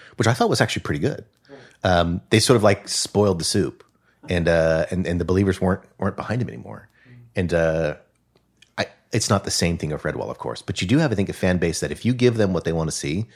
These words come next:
they'll watch twenty-two of your movies. They'll buy every one of 'em and every bed sheet and every, you know, t-, you know, pop can. They'll buy all of it,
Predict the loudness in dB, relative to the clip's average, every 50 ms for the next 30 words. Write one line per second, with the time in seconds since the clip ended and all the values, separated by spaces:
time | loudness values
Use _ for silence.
0 | -20 -20 _ _ _ _ _ _ _ _ _ 4 4 6 6 4 0 0 -2 -8
1 | -2 0 2 2 2 2 0 0 0 0 0 -2 -4 -4 -4 -4 -4 0 0 2
2 | 4 4 2 4 2 2 2 2 2 2 2 0 0 0 0 0 -2 -2 -6 -8
3 | -14 -14 -10 -6 -4 -2 0 0 0 2 2 2 2 2 0 0 0 -2 -2 -4
4 | -6 -6 -6 -4 -2 0 0 2 2 0 0 -2 -2 0 2 2 2 0 -2 -6
5 | -8 -10 -10 -10 -14 _ _ _ _ -20 -16 -8 -4 -4 -4 -2 0 0 0 0
6 | 0 -2 -4 -4 -4 -2 -4 -4 2 4 4 4 4 6 6 8 10 10 10 8
7 | 8 6 2 -4 -8 -10 -12